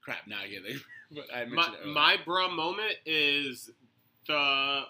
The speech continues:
Speaker 2: relationship between adults and students, whether
Speaker 1: Yeah.
Speaker 2: it be fighting them or kissing them, I don't think it's appropriate.
Speaker 1: It's completely inappropriate. Um, and, yeah. All right, so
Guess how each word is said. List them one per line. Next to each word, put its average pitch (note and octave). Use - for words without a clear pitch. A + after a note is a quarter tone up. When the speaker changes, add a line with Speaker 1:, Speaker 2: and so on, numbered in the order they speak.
Speaker 2:
relationship G3
between E3
adults B2
and A2+
students, F2
whether C3
Speaker 1:
Yeah. D#3
Speaker 2:
it C#3+
be B2+
fighting F#3+
them F#3+
or D3+
kissing D3+
them, C3+
I B2
don't C#3
think B2+
it's -
appropriate. -
Speaker 1:
It's E3
completely F3
inappropriate. G#2+
Um, G#2+
and, A2
yeah. G2+
All G#3
right, G#3
so G3+